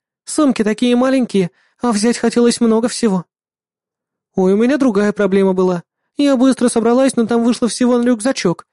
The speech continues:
И я понимаю, что этого мало, что мне обязательно понадобятся другие вещи, но я не знала, что еще брать".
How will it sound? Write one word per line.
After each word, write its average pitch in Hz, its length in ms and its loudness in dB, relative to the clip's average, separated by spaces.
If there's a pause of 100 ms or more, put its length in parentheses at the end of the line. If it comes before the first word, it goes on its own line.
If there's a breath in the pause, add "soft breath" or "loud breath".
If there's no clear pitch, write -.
(460)
И 247 80 2
я 233 260 4
понимаю, 262 420 2
что 233 220 0
этого 233 260 2
мало, 247 360 2 (300)
что - 180 0
мне 262 140 4
обязательно 254 500 2
понадобятся 247 480 0
другие 233 400 2
вещи, 196 340 -4 (340)
но 277 60 0
я 285 160 2
не 311 100 2
знала, 285 320 2
что - 140 -4
еще 220 260 0
брать". 214 360 -6